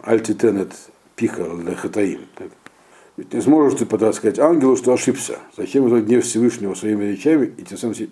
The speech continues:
наносить ущерб тому, что ты уже сделал хорошего? То есть, <coughs> Каэля здесь объясняет, что очень опасно что-либо обещать, даже, ну, как бы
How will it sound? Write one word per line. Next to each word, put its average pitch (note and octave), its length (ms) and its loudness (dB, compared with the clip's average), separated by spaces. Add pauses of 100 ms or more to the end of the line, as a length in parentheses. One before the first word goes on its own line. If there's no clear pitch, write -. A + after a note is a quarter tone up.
наносить G2 360 -10
ущерб - 380 -4
тому, B2+ 280 0
что G2+ 140 -10
ты - 120 -10
уже G2+ 280 -6
сделал F2+ 280 -8
хорошего? - 460 -10 (640)
То A#2 100 2
есть, - 300 -4 (960)
<coughs> - 1300 0
Каэля F3 340 4
здесь A#2 220 2
объясняет, G2 540 -4 (1400)
что G#2+ 800 2 (240)
очень A2+ 260 2
опасно A2 640 0 (1000)
что-либо C3 500 4
обещать, A2 480 2
даже, A#2 260 2
ну, B2+ 200 4
как G2+ 100 0
бы F#2 240 -6